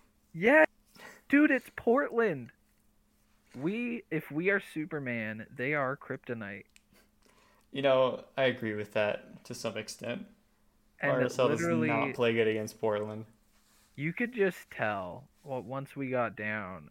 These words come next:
Speaker 1: like, we did not look good, and I was not enjoying myself. So, yeah, I turned it off.
Speaker 2: Well, yeah, they, they were down
Speaker 1: <laughs>
Speaker 2: two goals and also down a man. <laughs> So
Speaker 1: Oh, yeah. No, that's, that's when I turned it off. Now I remember.
Speaker 2: When Herrera got a red card?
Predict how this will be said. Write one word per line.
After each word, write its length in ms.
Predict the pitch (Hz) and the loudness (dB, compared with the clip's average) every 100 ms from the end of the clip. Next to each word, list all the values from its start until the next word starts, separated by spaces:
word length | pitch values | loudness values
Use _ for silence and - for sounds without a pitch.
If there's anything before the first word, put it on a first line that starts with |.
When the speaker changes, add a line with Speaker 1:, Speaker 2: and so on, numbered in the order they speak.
| - | -12
Speaker 1:
like, 220 | 135 110 | -10 -10
we 300 | 110 127 147 | -8 -6 -6
did 160 | 151 135 | -6 -8
not 320 | 110 117 113 | -6 -6 -6
look 180 | 127 - | -8 -8
good, 460 | 113 104 90 - - | -6 -6 -8 -12 -16
and 140 | 110 | -12
I 120 | 107 110 | -10 -10
was 120 | - | -10
not 240 | 110 107 | -10 -10
enjoying 440 | 101 95 98 92 85 | -10 -12 -14 -14 -14
myself. 500 | 67 - - - - _ _ - | -18 -18 -20 -20 -20 _ _ -20
So, 280 | 101 113 113 | -18 -18 -20
yeah, 140 | - - | -20 -20
I 100 | 73 - | -20 -20
turned 160 | - _ | -20 _
it 80 | - | -20
off. 80 | - | -6
Speaker 2:
Well, 120 | 135 127 | 2 4
yeah, 240 | 107 110 | 4 2
they, 220 | 120 127 120 | 4 4 4
they 120 | 127 | 2
were 120 | 127 | 0
down 460 | 110 113 113 110 110 - - | 0 0 0 -2 -6 -12 -20
Speaker 1:
<laughs> 180 | _ - | _ -6
Speaker 2:
two 220 | 131 123 | -2 2
goals 320 | 123 113 113 | 4 4 2
and 100 | 113 | 0
also 280 | 113 120 117 | 0 0 0
down 260 | 113 110 | 2 2
a 60 | 104 | 0
man. 380 | 98 95 98 98 | -2 -2 -4 -8
<laughs> 60 | - - _ _ _ _ _ _ - - - _ | -16 -20 _ _ _ _ _ _ -20 -20 -20 _
So 340 | - 113 110 107 - 143 | -4 -2 -2 -8 -8 0
Speaker 1:
Oh, 120 | 139 | 2
yeah. 560 | 143 143 139 135 123 131 | 4 6 6 6 2 -2
No, 240 | 156 147 127 | 4 6 6
that's, 300 | 127 143 - - - | 4 2 -2 -18 0
that's 260 | 123 - 143 | 0 0 -6
when 80 | |
I 80 | 127 | -8
turned 260 | 120 120 113 | -6 -8 -4
it 60 | |
off. 240 | 110 104 - | -4 -4 -4
Now 140 | 110 107 | -6 -6
I 40 | |
remember. 500 | 107 104 98 101 104 | -6 -8 -10 -10 -4
Speaker 2:
When 100 | 120 | 2
Herrera 500 | 139 131 127 131 123 | 4 4 4 4 4
got 220 | 123 120 | 4 4
a 80 | 127 | 2
red 260 | 117 117 - | 0 -2 0
card? 300 | 123 131 | 0 0